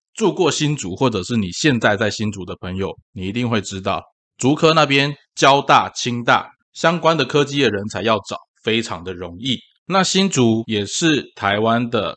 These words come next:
收入的高收入区，原因是为什么？当然就是因为有这些科技大厂在那里。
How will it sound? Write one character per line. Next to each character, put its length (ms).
收 460
入 240
的 100
高 200
收 220
入 200
区， 360
原 160
因 60
是 100
为 120
什 80
么？ 140
当 180
然 140
就 120
是 180
因 100
为 80
有 120
这 100
些 140
科 200
技 160
大 160
厂 180
在 100
那 220
里。 80